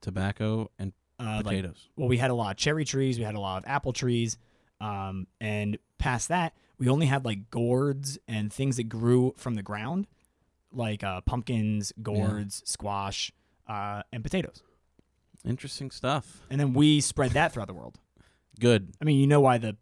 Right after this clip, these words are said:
Speaker 2: carrot is orange, right? Now, there's a, uh,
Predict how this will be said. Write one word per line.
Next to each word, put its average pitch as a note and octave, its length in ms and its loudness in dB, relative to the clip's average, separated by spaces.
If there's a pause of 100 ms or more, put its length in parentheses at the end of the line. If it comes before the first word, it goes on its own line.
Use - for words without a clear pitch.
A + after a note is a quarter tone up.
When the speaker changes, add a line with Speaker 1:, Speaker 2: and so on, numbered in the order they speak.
(160)
Speaker 2:
carrot A#2 300 0
is - 200 -6 (520)
orange, A#2+ 300 0
right? A2+ 180 -2 (3750)
Now, A#2 160 -2
there's E3+ 300 6
a, B2+ 140 6
uh, A2+ 200 2